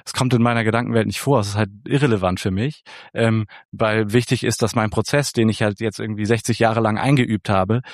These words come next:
genau so durchballert. Ähm, ich glaube, das ist halt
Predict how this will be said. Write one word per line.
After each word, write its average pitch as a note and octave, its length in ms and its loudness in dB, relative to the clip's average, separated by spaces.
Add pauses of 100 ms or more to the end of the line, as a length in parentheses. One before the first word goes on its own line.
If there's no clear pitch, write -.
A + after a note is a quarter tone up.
(140)
genau A2+ 360 4
so B2+ 200 2
durchballert. A#2+ 760 0 (320)
Ähm, A2 300 0 (260)
ich - 160 -12
glaube, A#2 240 0
das A#2 200 -2
ist - 240 -6
halt A2+ 300 -2